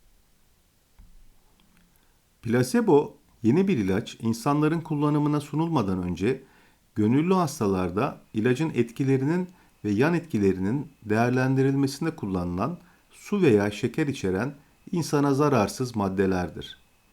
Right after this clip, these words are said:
Gönüllü hastaların bir kısmına ilaç, bir kısmına plasebo verilir. Plasebo verilen hastalara ilaç aldıkları söylenir. Yani bu hastalar ilaç aldığını zanneder.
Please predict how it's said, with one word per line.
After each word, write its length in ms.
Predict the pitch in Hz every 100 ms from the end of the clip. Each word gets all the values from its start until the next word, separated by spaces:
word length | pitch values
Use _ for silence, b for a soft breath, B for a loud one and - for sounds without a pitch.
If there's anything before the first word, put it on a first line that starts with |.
| b b b b b b
Gönüllü 400 | 101 107 135 196
hastaların 640 | 254 233 233 127 113 117 143
bir 140 | 190
kısmına 420 | - 117 - 98 95
ilaç, 440 | 107 143 156 - b b _ _
bir 200 | 180 208
kısmına 540 | - - 110 131 - - -
plasebo 520 | 120 117 120 101 87
verilir. 460 | 85 87 85 - _ _ _ _ _ b b b _
Plasebo 500 | 104 120 233 220 233
verilen 320 | 185 110 98
hastalara 720 | 87 151 - 107 95 92 143 151 _ -
ilaç 280 | 156 -
aldıkları 480 | 107 90 95 92 90
söylenir. 560 | - 90 82 82 82 - b b b b b b _ _
Yani 560 | 107 175 190 113 135 - _
bu 140 | 208 175
hastalar 520 | 127 - 98 110 135 -
ilaç 300 | 113 131 120
aldığını 380 | 98 92 90 85
zanneder. 600 | 85 85 85 87 -